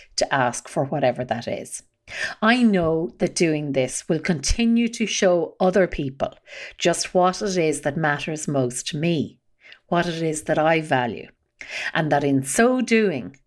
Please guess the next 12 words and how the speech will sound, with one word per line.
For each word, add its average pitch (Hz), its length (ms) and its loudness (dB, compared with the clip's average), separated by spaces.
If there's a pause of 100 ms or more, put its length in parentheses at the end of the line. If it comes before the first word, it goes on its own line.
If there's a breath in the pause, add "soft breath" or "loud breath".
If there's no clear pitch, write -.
(160)
I 214 380 2
am 147 160 -4
also 135 400 0
fulfilling 143 600 0
my 135 160 2
desire 127 520 0 (240 loud breath)
to - 100 -8
belong 180 640 2 (480 soft breath)
rather 147 360 2
than 139 340 0
aimlessly 139 580 0
filling 131 480 -2